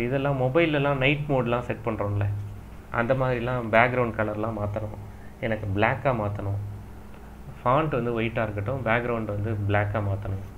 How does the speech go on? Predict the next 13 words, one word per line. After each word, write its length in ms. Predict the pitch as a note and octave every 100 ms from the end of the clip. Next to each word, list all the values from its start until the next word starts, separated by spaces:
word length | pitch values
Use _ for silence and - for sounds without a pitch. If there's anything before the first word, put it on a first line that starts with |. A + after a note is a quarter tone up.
| - - - -
அப்படிலாம் 420 | A2+ A2+ B2 A#2+
மாத்தணும்னா 420 | A2 A2 A2 B2 D3
நீங்க 140 | A#2 G2+
மாத்திக்கலாம். 460 | G2+ G#2 G#2 G2+ - - - - A#2+
இதெல்லாம் 320 | G#2+ G2+ G2+ - - - - - - - - - - - - - - - - -
டிஃபால்ட்டா 420 | D3+ D#3+ E3 D#3 F#3
இங்க 120 | C#3+ C3 B2
போயிட்டு 260 | A2+ D#3+ F#3 B2
நீங்க 180 | A2 G2+ G2+ G#2
text 280 | G2+ - -
font 300 | G#2+ G#2 G#2
எல்லாம், 200 | G#2 B2+ - - - - -
ஃபாண்ட்டே 400 | C#3 F#3 F3+